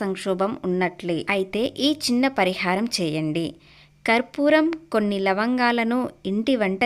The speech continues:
గదిలో ఒక గిన్నెలో ఉంచి ఉదయం సాయంత్రం కాల్చాలి. ఇలా చేయడం వల్ల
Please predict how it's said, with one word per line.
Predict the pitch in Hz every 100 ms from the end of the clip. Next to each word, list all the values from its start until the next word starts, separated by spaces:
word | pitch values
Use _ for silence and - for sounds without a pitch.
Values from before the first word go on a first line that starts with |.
| 208
గదిలో | 185 185 180 208 240 - - -
ఒక | 240 262 196
గిన్నెలో | 214 240 269 277 262 196
ఉంచి | 185 175 202 247 269 - _ -
ఉదయం | 208 240 277 294 -
సాయంత్రం | 233 196 185 185 220 254 196
కాల్చాలి. | 175 175 185 160 170 175 - - - _ _ -
ఇలా | 269 294 285
చేయడం | 214 196 208 214 190
వల్ల | 180 180